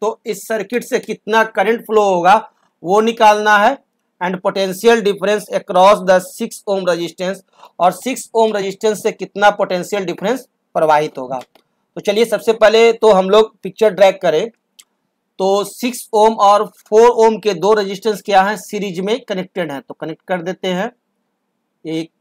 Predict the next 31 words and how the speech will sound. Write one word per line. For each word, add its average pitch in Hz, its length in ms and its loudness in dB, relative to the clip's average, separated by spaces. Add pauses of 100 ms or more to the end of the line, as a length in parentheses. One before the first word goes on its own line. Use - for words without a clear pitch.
हमारा 170 420 -2
बनाते 160 420 -4
हैं 180 180 -6
सिक्स - 420 -12
ओम, 226 220 -2 (1000)
दूसरा 165 520 2
हमारा 160 520 2 (1120)
फ़ोर 196 280 0
ओम, 139 240 -6 (360)
ठीक 180 180 -6
है। 233 160 2 (580)
तो 160 160 -2
यहाँ 156 280 -2
लिख 170 180 -6
दीजिए 180 340 -4
सिक्स 180 460 -14
ओम 196 220 -2
ये 190 160 -4
है 220 220 -4
और 165 240 -4
ये 165 280 -4
है 226 200 -4
फ़ोर 175 640 -6
ओम 131 200 -4
है, 123 120 -10 (540)
Clear। 220 360 0 (380)
ये 170 140 -6
दोनों 208 420 0
का 226 200 2
दोनों 202 360 -2
हमारा 180 540 2